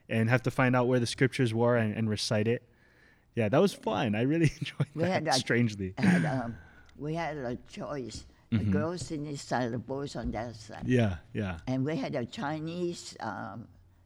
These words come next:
Speaker 2: church at that time. Small little Chinese
Speaker 1: Yes,
Speaker 2: girl.
Speaker 1: yes.
Speaker 2: Woo!
Speaker 1: <laughs>
Speaker 2: She remembered the scriptures, you know.
Speaker 1: Yeah, yeah,
Speaker 2: And
Speaker 1: yeah.
Speaker 2: so that girls, uh, will always win.
Speaker 1: That's true.
Speaker 2: Because
Speaker 1: That is
Speaker 2: she,
Speaker 1: very
Speaker 2: uh,
Speaker 1: true.
Speaker 2: Chinese, uh,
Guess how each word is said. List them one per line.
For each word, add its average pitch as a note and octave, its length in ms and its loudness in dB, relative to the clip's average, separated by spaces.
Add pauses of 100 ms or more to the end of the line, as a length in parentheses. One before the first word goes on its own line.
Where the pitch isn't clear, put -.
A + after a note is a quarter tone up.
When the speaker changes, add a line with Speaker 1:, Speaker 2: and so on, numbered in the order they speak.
(140)
Speaker 2:
church D#3+ 400 -8
at A2 140 -8
that A2+ 200 -10
time. G#2+ 300 -10 (380)
Small A3 400 -10
little F3 260 -4
Chinese D#3 420 -4
Speaker 1:
Yes, B2 280 2
Speaker 2:
girl. A#2 200 -2 (160)
Speaker 1:
yes. G#2 280 -4
Speaker 2:
Woo! F4+ 680 -2
Speaker 1:
<laughs> - 40 -4 (680)
Speaker 2:
She - 160 -4
remembered E3+ 460 0
the D#3+ 160 0
scriptures, G3+ 760 -8
you B2+ 100 2
know. C#3 140 4 (240)
Speaker 1:
Yeah, G#2+ 200 -2 (480)
yeah, A#2+ 540 2
Speaker 2:
And G#2+ 180 -8
Speaker 1:
yeah. G#2 180 -8
Speaker 2:
so C#3+ 200 -4
that B2+ 280 -6 (1300)
girls, G3 480 -6
uh, B2+ 160 -4
will A#2+ 200 -4
always G3 440 -4
win. D#3+ 680 -6
Speaker 1:
That's B2 360 4
true. F2+ 460 2 (160)
Speaker 2:
Because D3 360 -2
Speaker 1:
That A2+ 180 6
is G#2+ 100 2
Speaker 2:
she, G2+ 40 -2
Speaker 1:
very G#2+ 220 4
Speaker 2:
uh, - 40 0
Speaker 1:
true. F2 300 -2
Speaker 2:
Chinese, E3+ 760 -6
uh, A#2+ 200 0